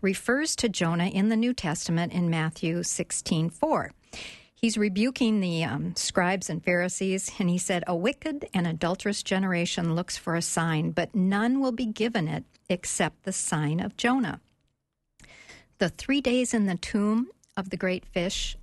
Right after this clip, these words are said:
and then the release of Jonah is a picture of Christ. And we're gonna talk more about how Jonah pictures Christ as we move along through these very short little chapters.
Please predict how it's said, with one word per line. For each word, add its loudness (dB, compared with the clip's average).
and 2
then 2
the 0
release 0
of 0
Jonah 0
is 2
a 0
picture -4
of -2
Christ. -4
And 2
we're -2
gonna 2
talk -2
more 2
about -2
how 0
Jonah 0
pictures -4
Christ -2
as -2
we 2
move 0
along 0
through -4
these -2
very 2
short -2
little -2
chapters. -2